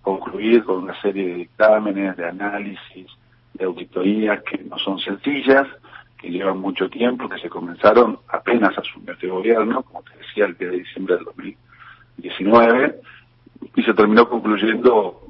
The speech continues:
eh, durante esta semana a través del dictamen de la Procuración del Tesoro. Con respecto a las obras, un dato importante que uno a veces pasa por acceso norte y por acceso oeste y ve,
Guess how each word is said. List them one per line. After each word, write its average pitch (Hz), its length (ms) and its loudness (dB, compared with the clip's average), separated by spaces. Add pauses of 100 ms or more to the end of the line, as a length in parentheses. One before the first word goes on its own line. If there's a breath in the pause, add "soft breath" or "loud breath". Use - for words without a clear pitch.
(120)
eh, - 200 -14 (120)
durante 92 500 -2
esta - 300 -2
semana 107 420 4
a 98 80 0
través 92 320 -4
del 95 140 -6
dictamen - 420 -12
de - 100 -16
la - 100 -8
Procuración - 600 -10
del - 120 -20
Tesoro. - 460 -10 (100)
Con 117 160 -4
respecto 123 400 0
a 110 40 8
las 101 200 2
obras, 107 340 4 (200)
un 98 80 -10
dato 104 220 -2
importante - 760 -4 (380 soft breath)
que 92 120 -6
uno 92 240 -4
a 95 40 -2
veces 98 220 -6
pasa 117 480 4 (400 loud breath)
por 92 140 -2
acceso 92 340 -4
norte 101 380 -4
y - 20 -6
por 110 160 -4
acceso - 560 -8
oeste 110 500 2
y 101 80 -6
ve, 110 360 4